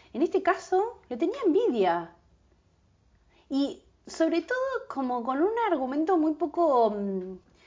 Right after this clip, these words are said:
muy poco real. O sea, el argumento era, estábamos en la secundaria, porque es lo primero que cuenta ella cuando llega el guardaespaldas, la hermana de Whitney Houston en la película, le cuenta,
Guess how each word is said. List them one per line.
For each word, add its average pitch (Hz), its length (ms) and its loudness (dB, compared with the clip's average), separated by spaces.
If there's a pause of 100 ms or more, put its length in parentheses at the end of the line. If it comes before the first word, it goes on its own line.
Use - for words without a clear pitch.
(220)
muy 339 120 2
poco 370 240 2
real. 180 580 4
O 170 80 0
sea, 214 140 -2
el 214 60 2
argumento 320 440 2
era, 185 340 0 (300)
estábamos 370 380 2
en 277 60 0
la 233 80 4
secundaria, 214 760 0
porque 180 180 -8
es 196 60 -4
lo 202 80 2
primero 202 320 -2
que 165 100 -6
cuenta 190 320 -2
ella 196 220 -2
cuando 160 220 -6
llega 196 180 -8
el 190 60 -4
guardaespaldas, 208 680 -2
la 175 80 0
hermana 202 520 -6
de 175 160 -8
Whitney 214 320 -8
Houston 240 360 -8
en 180 100 -8
la 180 120 -8
película, 269 440 2
le 214 120 2
cuenta, 240 480 0